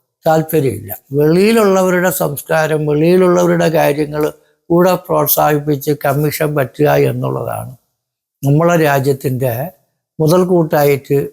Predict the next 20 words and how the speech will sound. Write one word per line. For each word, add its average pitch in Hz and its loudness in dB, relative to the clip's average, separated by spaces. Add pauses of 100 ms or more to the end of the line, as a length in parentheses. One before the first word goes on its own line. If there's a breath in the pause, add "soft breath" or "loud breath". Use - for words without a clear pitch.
(120)
മറ്റുള്ള 139 -2 (180)
ആൾക്കാർ 123 -4
കണക്കാക്കും. 98 -12 (540)
നമുക്കിവിടെ 180 2
തന്നെ 190 2
പ്രകൃതി 175 0
വാതകമുണ്ട്, 160 0
പെട്രോളുണ്ട്, 147 -4
ഡീസലുണ്ട്, 135 -2 (440 soft breath)
നമ്മളെ 170 2
മണ്ണിൽ 160 0
തന്നെ 160 0
ഉണ്ട്. 101 -4 (260)
പക്ഷെ 147 -2
അതൊന്നും 185 2
എടുത്തിട്ട് 165 0
കാര്യമില്ല, 156 2
അതൊന്നും 147 0
എടുക്കാൻ 139 0
ശ്രമിക്കുന്നതുമില്ല. 131 -10